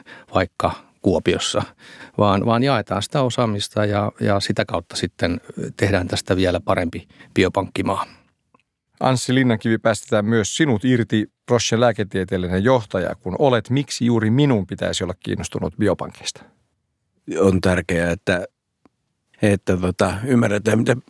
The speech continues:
Speaker 3: biopankki tekee, minkälaista tutkimusta biopankissa voidaan tehdä. Ja toisaalta on, on tärkeää, että suomalaiset osallistuvat tutkimukseen, koska se hyödyttää mei-, meidän kaikkien terveyttä.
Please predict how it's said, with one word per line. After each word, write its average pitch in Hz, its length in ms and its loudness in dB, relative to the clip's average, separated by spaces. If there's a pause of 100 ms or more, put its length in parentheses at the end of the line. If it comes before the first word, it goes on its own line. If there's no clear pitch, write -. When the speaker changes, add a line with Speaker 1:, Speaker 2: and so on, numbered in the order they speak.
Speaker 3:
biopankki 98 460 2
tekee, 95 360 2
minkälaista 90 540 0
tutkimusta 78 580 -2
biopankissa 76 720 -2
voidaan 76 460 0
tehdä. - 360 0 (920)
Ja 90 300 2 (460)
toisaalta 82 520 2
on, 82 220 0 (220)
on 82 240 0
tärkeää, 90 360 0
että - 180 -6
suomalaiset 85 800 0 (340)
osallistuvat 82 840 0
tutkimukseen, 82 720 0
koska - 260 -2
se 110 160 2
hyödyttää 98 500 2
mei-, 82 320 0 (120)
meidän 82 340 2
kaikkien 80 460 -2
terveyttä. 71 640 -2